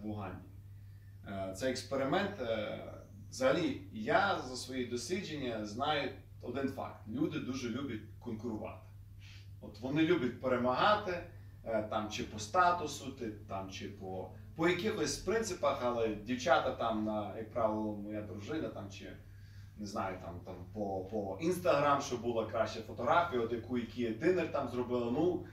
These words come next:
ми постійно за це конкуруємо. Так, оце ми любимо. Так, е, от питання, чи можна це використати для того, щоб якось допомогти людям.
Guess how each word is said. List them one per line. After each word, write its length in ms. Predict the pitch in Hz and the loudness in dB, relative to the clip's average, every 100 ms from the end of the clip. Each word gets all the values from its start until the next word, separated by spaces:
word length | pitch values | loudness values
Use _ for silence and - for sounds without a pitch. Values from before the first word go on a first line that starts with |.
| - - | -12 -2
ми 200 | 151 180 | 2 4
постійно 540 | 160 143 196 220 196 | 2 0 2 4 4
за 140 | 143 127 | 2 0
це 180 | 147 135 | 0 0
конкуруємо. 640 | 131 123 127 110 92 - - | -2 -6 -4 -2 -4 -8 -10
Так, 100 | - | -8
оце 240 | 131 220 220 | 0 4 4
ми 80 | |
любимо. 420 | 165 107 - - - - - - - - - - - | 4 0 -2 -8 -14 -16 -16 -16 -16 -16 -16 -12 0
Так, 260 | 123 117 110 | 2 2 2
е, 80 | 120 | 2
от 240 | 127 - | 2 -2
питання, 480 | 147 190 190 185 156 | 0 4 6 6 2
чи 180 | - 147 | 0 2
можна 300 | 180 156 147 | 2 2 0
це 420 | 135 131 127 120 107 107 101 98 98 | -2 0 2 0 -2 -8 -10 -10 -4
використати 520 | 160 185 - - 101 - 98 92 | -2 0 -4 -6 -10 -12 -12 -10
для 80 | 101 | -8
того, 260 | 110 110 | -6 -4
щоб 240 | - 95 92 | -6 -8 -8
якось 340 | - 143 - | -8 -8 -8
допомогти 440 | 107 110 107 - 104 | -8 -8 -8 -6 -6
людям. 320 | 90 87 | -6 -8